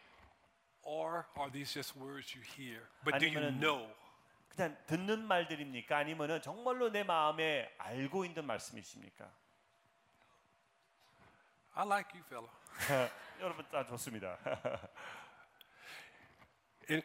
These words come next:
Speaker 1: closing,
Speaker 2: 제가 마무리하면서
Speaker 1: it's a privilege
Speaker 2: 정말로 특권.
Speaker 1: to come here,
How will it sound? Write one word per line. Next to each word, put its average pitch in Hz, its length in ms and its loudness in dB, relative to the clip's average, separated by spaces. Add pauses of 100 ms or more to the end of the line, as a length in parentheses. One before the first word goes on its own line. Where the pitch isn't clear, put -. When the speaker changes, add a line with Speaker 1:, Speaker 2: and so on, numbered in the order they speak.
Speaker 1:
closing, 151 540 6 (560)
Speaker 2:
제가 135 300 6
마무리하면서 123 880 2 (1400)
Speaker 1:
it's 147 220 -4
a 147 140 -6
privilege 190 680 0 (540)
Speaker 2:
정말로 139 320 2
특권. - 400 -2 (600)
Speaker 1:
to 156 140 -10
come 170 240 2
here, 156 320 0